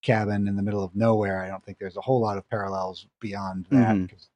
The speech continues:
Speaker 1: stories veer off in different directions. But, uh,
Speaker 2: Sure.
Speaker 1: I, I'm, I'm sure without Evil Dead, uh, many of those cabin in the woods type films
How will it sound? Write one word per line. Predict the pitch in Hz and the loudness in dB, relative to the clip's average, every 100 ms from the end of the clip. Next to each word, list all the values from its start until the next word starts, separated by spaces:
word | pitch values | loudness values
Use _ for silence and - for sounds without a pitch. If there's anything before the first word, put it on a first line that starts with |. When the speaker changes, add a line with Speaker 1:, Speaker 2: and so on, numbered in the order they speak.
| _ | _
Speaker 1:
stories | - - 117 101 | -2 2 2 0
veer | 92 104 | -4 -2
off | 98 95 | -2 -2
in | 98 | -6
different | 90 101 92 | -10 -14 -10
directions. | 95 101 - 95 90 - | -8 -6 -8 -12 -14 -12
But, | 90 85 - | -10 -10 -10
uh, | 90 87 | -10 -8
Speaker 2:
Sure. | - - 92 85 85 _ _ | -6 -4 -2 -4 -8 _ _
Speaker 1:
I, | 92 92 98 - - - | -10 -4 -2 -4 -6 -6
I'm, | 95 107 92 _ | -4 -4 -8 _
I'm | - 98 95 92 | -4 -2 -4 -6
sure | - 143 117 104 | 0 4 4 2
without | 104 - 131 127 - | -2 2 4 4 2
Evil | 123 113 113 | -4 0 -2
Dead, | 98 120 110 101 107 _ _ _ - | 2 0 0 -2 -8 _ _ _ 0
uh, | 110 101 | 2 2
many | 98 117 127 123 117 110 113 | 2 2 4 4 4 2 -2
of | 120 | -4
those | 107 107 | -2 -4
cabin | - 117 110 | 2 2 2
in | 107 | 0
the | 107 | -2
woods | 104 95 - | -2 -4 -2
type | 117 98 | -2 -2
films | - - 113 104 98 92 | -8 -2 0 0 -2 -6